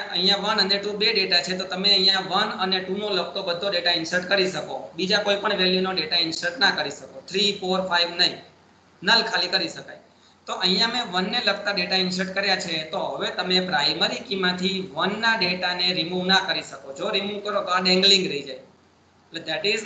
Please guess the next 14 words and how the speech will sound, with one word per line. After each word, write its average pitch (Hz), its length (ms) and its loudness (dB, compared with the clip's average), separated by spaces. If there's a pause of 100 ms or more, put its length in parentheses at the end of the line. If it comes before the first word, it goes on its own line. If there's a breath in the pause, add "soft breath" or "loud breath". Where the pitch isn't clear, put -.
a 190 60 -2
restriction. 185 600 -2 (640)
You 156 160 -6 (100)
cannot 185 500 0
remove 185 520 2 (3000)
data 175 300 4 (440)
from 151 320 -4
the 175 260 2 (1300)
master 151 400 -2 (120)
table 156 440 2 (1120)
which 226 220 -2
data 185 600 2
is 190 120 -4
referencing 202 920 0